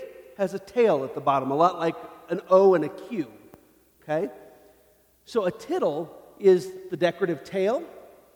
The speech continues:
or a decorative hook, which I don't have showing, but if you'll notice at the top of all the letters, it has that kind of little upsweep. That's a crown.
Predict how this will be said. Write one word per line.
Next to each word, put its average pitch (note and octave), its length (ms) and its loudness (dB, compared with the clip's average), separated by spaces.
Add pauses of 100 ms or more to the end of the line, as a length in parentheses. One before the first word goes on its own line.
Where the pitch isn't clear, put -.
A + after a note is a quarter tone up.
(280)
or E3 520 2
a D#3 40 -10
decorative E3 460 0 (120)
hook, - 420 -4
which E3+ 160 -8
I C#3 60 -6
don't F3 200 2
have E3 160 -4
showing, D#3+ 340 -4 (340)
but A3+ 100 -4
if D#3+ 60 -8
you'll G#3 120 0
notice A#3 320 -2
at - 80 -12
the F#3+ 60 -16
top B3+ 360 -6
of D3 120 -12
all G#3+ 200 2
the G#3 100 -4
letters, G3+ 320 0
it F3 100 -6
has F#3 180 -2
that F3+ 140 -6
kind F#3+ 140 -8
of F3+ 60 -2
little F3 240 -4
upsweep. A3 540 -12 (440)
That's - 180 -10
a - 40 -20
crown. D3 540 -6